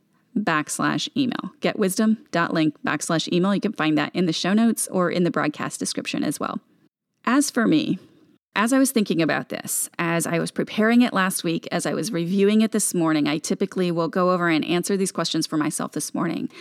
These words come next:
God has really been talking to me about the whole idea of storing up his word in my heart.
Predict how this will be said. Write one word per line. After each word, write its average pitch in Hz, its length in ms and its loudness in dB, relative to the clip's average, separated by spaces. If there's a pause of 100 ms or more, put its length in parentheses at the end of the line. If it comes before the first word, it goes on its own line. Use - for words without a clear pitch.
(600)
God 190 280 2
has 269 200 4
really 262 520 6
been 214 160 2
talking 190 340 0
to 180 120 -2
me 170 100 2
about 160 180 0
the - 60 -4
whole 180 180 0
idea 160 320 0
of - 80 -4
storing 170 560 0
up 165 140 0
his 180 260 -4
word 165 280 -2
in 160 140 -2
my 123 120 0
heart. - 380 -10